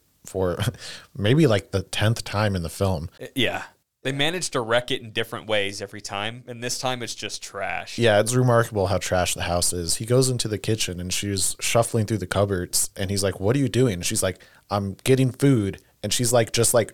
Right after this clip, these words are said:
Speaker 2: No, she said she was getting clothes sorted for Bob.
Speaker 1: Oh, yeah.
Speaker 2: And she's, like, putting clothes in the fridge and, like, putting shit in the pantry. Like, she's just fucking gone.
Speaker 1: It was scary 'cause at this point in the film, I don't, she could do anything. I thought she was gonna,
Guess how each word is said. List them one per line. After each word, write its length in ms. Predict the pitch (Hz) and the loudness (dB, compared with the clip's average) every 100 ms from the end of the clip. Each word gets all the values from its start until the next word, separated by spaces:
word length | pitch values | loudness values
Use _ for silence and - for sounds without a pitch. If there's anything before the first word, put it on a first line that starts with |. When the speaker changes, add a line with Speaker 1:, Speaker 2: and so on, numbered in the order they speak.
| - | -2
Speaker 2:
No, 140 | 147 | 0
she 140 | 151 156 | 2 0
said 200 | 180 175 | 0 0
she 140 | 175 | 0
was 160 | 135 107 | -2 -2
getting 380 | 131 143 123 110 | -2 -2 -4 -12
clothes 400 | - 135 135 120 | -2 2 2 2
sorted 440 | - 117 107 101 - | 0 0 0 -2 -6
for 120 | 107 | -8
Bob. 420 | 104 107 107 87 | 0 2 2 4
Speaker 1:
Oh, 180 | 147 143 | 6 6
yeah. 300 | 143 165 123 | 6 6 6
Speaker 2:
And 100 | 131 | 2
she's, 220 | - 139 | 0 0
like, 220 | 139 127 - | 2 0 0
putting 340 | 135 135 123 | 0 0 -2
clothes 540 | - 110 113 123 120 | -4 0 2 2 0
in 100 | 120 | -2
the 80 | 107 | -6
fridge 640 | - - 107 110 117 120 113 | -6 -2 2 2 2 -2 -4
and, 160 | 110 | -6
like, 220 | 107 104 - | -2 -4 -2
putting 280 | 123 120 | -2 -2
shit 260 | 110 - 120 | -4 -4 -4
in 100 | 117 | -4
the 80 | 98 | -8
pantry. 760 | - 101 107 - 123 127 127 _ _ _ - | -8 -6 -4 -2 -2 -2 -4 _ _ _ -4
Like, 140 | 110 | -4
she's 260 | - 180 147 | -2 -4 -4
just 320 | 117 104 - | -2 -4 -4
fucking 440 | - 123 - 98 101 | 0 0 0 -12 -6
gone. 580 | 101 104 95 78 107 - - | -2 -2 -4 -6 -18 -16 0
Speaker 1:
It 80 | 135 | 2
was 160 | 123 | 4
scary 420 | - - 151 147 107 | 2 2 2 4 2
'cause 160 | 104 | 0
at 140 | 104 143 | 0 2
this 140 | 151 | 0
point 160 | 147 120 | 0 -2
in 60 | |
the 60 | 95 | -4
film, 320 | - 117 101 | 0 2 2
I 140 | 98 | 2
don't, 220 | 104 95 - - | 2 0 -6 -6
she 160 | - | -4
could 140 | 135 92 | -2 -2
do 160 | 98 | 0
anything. 480 | 101 98 - 92 90 _ _ _ - | -2 -2 -8 -14 -16 _ _ _ 2
I 120 | 175 | 4
thought 260 | - 156 | 6 4
she 100 | - | 4
was 120 | 135 113 | 0 0
gonna, 280 | 120 107 | 0 0